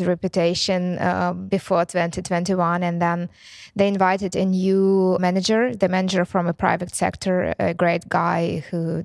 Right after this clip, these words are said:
never really w-, was working in the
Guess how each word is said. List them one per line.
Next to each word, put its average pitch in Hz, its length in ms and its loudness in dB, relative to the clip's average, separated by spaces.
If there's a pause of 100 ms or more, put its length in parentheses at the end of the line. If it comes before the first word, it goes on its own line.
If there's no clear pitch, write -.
(120)
never 180 420 0
really 156 440 0
w-, - 260 -4
was - 320 -4
working 160 340 -4
in 180 200 -2
the 175 340 -2